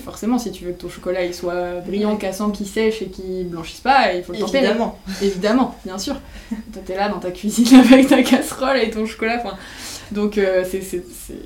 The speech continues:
Speaker 1: voilà. Donc, visuellement, c'est sûr que c'est pas les mêmes. <laughs> Mais c'est tant mieux, c'est, ça montre qu'il y a une évolution et, et on, on en est très fiers aujourd'hui.
Speaker 2: Bah,
Speaker 1: On les trouve très belles
Speaker 2: ouais.
Speaker 1: quand on les fait, <laughs> donc, euh, c'est cool.
Speaker 2: Et, euh,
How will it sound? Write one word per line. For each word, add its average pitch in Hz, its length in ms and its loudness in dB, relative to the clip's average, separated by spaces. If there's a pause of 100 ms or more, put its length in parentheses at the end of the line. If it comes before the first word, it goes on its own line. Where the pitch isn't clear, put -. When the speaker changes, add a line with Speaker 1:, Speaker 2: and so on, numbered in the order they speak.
(160)
Speaker 1:
voilà. 240 340 -2
Donc, 185 140 -10
visuellement, 196 460 -4
c'est 202 120 -10
sûr 247 140 -14
que - 80 -18
c'est - 120 -20
pas 285 200 -6
les 294 80 -4
mêmes. 254 240 12 (220)
<laughs> - 580 -6
Mais 185 160 -4
c'est 165 220 -6
tant 220 140 -6
mieux, 427 180 -4 (180)
c'est, 175 160 -14 (340)
ça 190 100 -10
montre 185 260 -10
qu'il - 180 -14
y 185 40 -10
a - 20 -10
une 175 80 -10
évolution 175 560 -10
et, 170 400 -16
et 180 40 -12
on, 175 380 -12
on 180 60 -10
en 180 80 -10
est 185 60 -16
très 220 180 -10
fiers 277 180 -6
aujourd'hui. 175 280 -8 (540)
Speaker 2:
Bah, 196 240 -6
Speaker 1:
On 190 40 -8
les 180 80 -6
trouve 180 180 -10
très 214 160 -8
belles 226 160 -6
Speaker 2:
ouais. 196 60 -10 (120)
Speaker 1:
quand 180 60 -16
on 247 420 2
les 277 120 8
fait, - 80 6
<laughs> - 0 -
donc, - 120 4
euh, 247 240 8
c'est - 140 0
cool. - 220 -8 (1200)
Speaker 2:
Et, 202 100 -2 (140)
euh, 180 320 -6